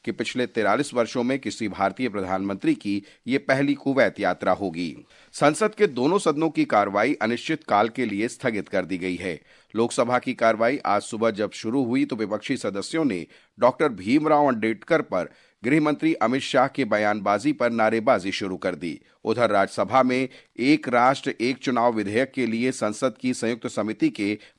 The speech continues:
बारह सदस्यों को नामित करने का प्रस्ताव रखा गया। अपनी समापन टिप्पणी में सभापति जगदीप धनखड़ ने खेद व्यक्त किया कि सत्र के दौरान लगातार व्यवधानों के कारण कामकाज की अवधि लगभग चालीस प्रतिशत थी।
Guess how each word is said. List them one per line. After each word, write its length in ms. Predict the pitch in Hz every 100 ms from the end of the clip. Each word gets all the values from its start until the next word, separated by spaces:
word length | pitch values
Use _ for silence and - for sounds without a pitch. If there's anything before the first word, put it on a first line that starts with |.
| 82
बारह 280 | 107 127 156
सदस्यों 480 | - 110 113 151
को 160 | 147 135
नामित 360 | 101 107 143 -
करने 280 | 117 113 131
का 120 | 117
प्रस्ताव 540 | 107 104 - 117 110 127
रखा 260 | 113 101
गया। 320 | 85 90 76 - - _ -
अपनी 320 | 113 - 127
समापन 480 | - 104 107 107 117
टिप्पणी 400 | 98 - 120 127
में 140 | 127 135
सभापति 600 | 107 101 113 113 131 123
जगदीप 440 | 101 82 107 104 87
धनखड़ 300 | 95 135 131
ने 140 | 110
खेद 360 | - - 117 131
व्यक्त 240 | 147 -
किया 280 | 113 104 104 - - -
कि 120 | 123
सत्र 360 | - 139 120 135
के 180 | 135
दौरान 420 | 117 110 110 120 117
लगातार 580 | 101 101 98 107 120
व्यवधानों 540 | 107 98 90 85 101 131
के 140 | 135
कारण 340 | - 98 98 110 _ _ -
कामकाज 560 | 110 120 - 123 123
की 160 | - 120
अवधि 460 | 117 123 98 104
लगभग 500 | 107 107 113 87 110 - _ -
चालीस 400 | 151 131 139 -
प्रतिशत 560 | - 120 101 107 90 -
थी। 160 | 95